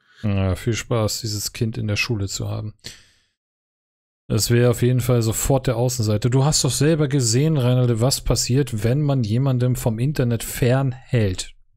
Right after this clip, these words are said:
Ne? Am eigenen Leib. Dein Vater hat dir doch auch das Internet verboten, äh, zu seinen Lebzeiten. Und du bist dann quasi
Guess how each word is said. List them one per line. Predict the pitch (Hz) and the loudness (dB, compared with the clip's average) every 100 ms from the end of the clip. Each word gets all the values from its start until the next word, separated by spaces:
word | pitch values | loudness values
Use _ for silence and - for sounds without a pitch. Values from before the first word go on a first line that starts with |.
| - | -8
Ne? | 123 175 170 | -4 -2 -2
Am | 131 135 | -2 0
eigenen | 131 165 160 151 135 | 2 2 2 2 2
Leib. | 123 135 131 - - - | 2 2 0 -2 -8 -2
Dein | 123 | -2
Vater | 123 127 143 160 | 0 0 0 2
hat | 127 131 | 0 2
dir | |
doch | 135 123 | 0 2
auch | 120 151 - | 2 2 2
das | 127 - | 0 0
Internet | 135 147 120 120 | -2 0 0 -2
verboten, | - 110 117 131 - 110 - - - - - - - _ _ _ _ _ - | -2 -2 0 0 0 -4 -4 -10 -20 -20 -20 -20 -20 _ _ _ _ _ -2
äh, | 127 120 113 | 2 4 2
zu | - | 2
seinen | 117 117 110 | 2 2 2
Lebzeiten. | 110 120 - - 110 104 - 98 95 _ _ _ _ | 2 2 0 0 2 2 0 -4 -6 _ _ _ _
Und | 135 123 | -4 -2
du | |
bist | 113 139 - | 0 0 2
dann | 139 123 | 0 0
quasi | - 127 127 127 123 | 0 0 2 -2 -4